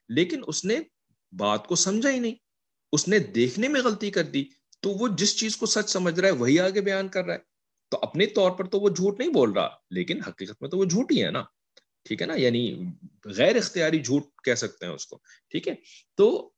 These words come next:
یہ جو آیات اللہ تعالیٰ نے سورہ نجم کے اندر بیان فرمائی نا، وَالنَّجْمِ إِذَا هَوَى مَا ضَلَّ صَاحِبُكُمْ وَمَا غَوَى وَمَا يَنطِقُ عَنِ الْهَوَى، یہ کیا بتا رہی ہیں کہ نبی علیہ الصلوۃ والسلام نے نہ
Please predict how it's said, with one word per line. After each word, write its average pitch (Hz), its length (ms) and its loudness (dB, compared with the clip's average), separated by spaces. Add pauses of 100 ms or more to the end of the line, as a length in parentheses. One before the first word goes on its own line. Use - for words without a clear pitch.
(120)
یہ 143 200 2
جو - 220 -2
آیات 135 360 2
اللہ 139 120 -2
تعالیٰ 120 340 -2
نے 135 140 -2
سورہ 135 200 -2
نجم 139 380 2
کے 160 120 -2
اندر 123 160 -2
بیان 98 220 -2
فرمائی 92 300 -8
نا، - 120 -4
وَالنَّجْمِ 139 640 0
إِذَا 123 460 2
هَوَى 104 240 -2 (280)
مَا 123 200 0 (100)
ضَلَّ 185 320 2
صَاحِبُكُمْ 120 680 -4
وَمَا 147 220 2
غَوَى 107 480 -2
وَمَا 185 240 0
يَنطِقُ 180 440 -4
عَنِ 117 200 -6
الْهَوَى، 101 360 -2 (680)
یہ 139 160 0
کیا 208 260 0
بتا 185 320 -2
رہی 131 220 -4
ہیں 110 100 -2 (260)
کہ 143 80 -8
نبی 156 120 -2
علیہ 165 120 -2
الصلوۃ 151 300 -2
والسلام 135 440 -2
نے 139 120 -2
نہ 135 500 0